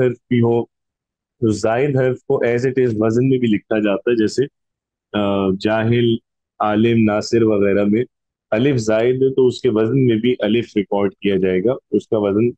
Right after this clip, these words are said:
file consider होगा। और एक चीज जो हमने discuss की थी कि जायद हर्फ और असली हर्फ में फर्क कैस-, कैसे कर सकते हैं, तो एक तरीका ये है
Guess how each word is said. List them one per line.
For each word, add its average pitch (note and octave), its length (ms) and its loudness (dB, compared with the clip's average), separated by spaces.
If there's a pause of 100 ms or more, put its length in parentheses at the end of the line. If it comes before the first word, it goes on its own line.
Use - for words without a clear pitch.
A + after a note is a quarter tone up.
(420)
file A#2 340 0
consider G2 380 -2
होगा। D#2+ 400 -4 (500)
और A2+ 180 2
एक C#3 220 -2
चीज C#3 240 0
जो C3+ 60 2
हमने C3+ 240 0
discuss B2+ 360 -2
की B2+ 200 -2
थी - 0 -
कि C3 420 0 (180)
जायद A2 480 0
हर्फ B2 260 0
और A#2 180 2 (480)
असली C#3 320 0
हर्फ C3 260 0
में C3+ 100 2
फर्क C3 280 -2 (100)
कैस-, C3+ 280 -2
कैसे B2 300 -2
कर D3+ 140 0
सकते - 360 -4
हैं, D#3+ 120 0
तो C#3+ 160 0
एक D#3+ 240 -2
तरीका C3+ 380 0
ये A2+ 300 2
है C#3+ 80 -2